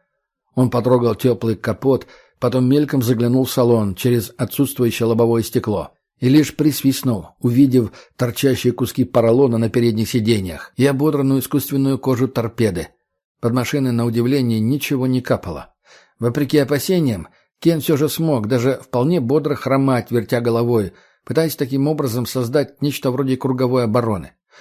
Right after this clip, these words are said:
Что, если по-честному, вряд ли можно было так назвать. В глазах у него двоилось,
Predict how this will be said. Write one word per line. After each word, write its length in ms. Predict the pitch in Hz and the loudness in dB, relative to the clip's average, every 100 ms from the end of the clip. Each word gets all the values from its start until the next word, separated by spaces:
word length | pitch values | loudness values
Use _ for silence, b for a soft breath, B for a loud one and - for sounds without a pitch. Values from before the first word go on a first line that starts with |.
| b b | b b
Что, 240 | - - 135 | -6 0 0
если 260 | 120 131 | 0 -2
по-честному, 720 | 113 120 - 170 - 117 110 - b b | -2 -2 0 0 0 0 0 -4 b b
вряд 260 | 131 165 123 | 0 0 2
ли 80 | 117 | 0
можно 320 | 120 107 117 | -2 -2 0
было 200 | 123 113 | 0 0
так 220 | 117 101 | -2 -2
назвать. 460 | 120 95 101 - - _ _ _ 117 | -2 -2 -6 -8 -20 _ _ _ -6
В 100 | 117 | 0
глазах 500 | 139 135 135 160 156 | 0 0 -2 -2 0
у 60 | |
него 240 | 143 135 143 | 2 2 2
двоилось, 640 | 117 139 127 113 107 - | 2 0 2 0 -2 -6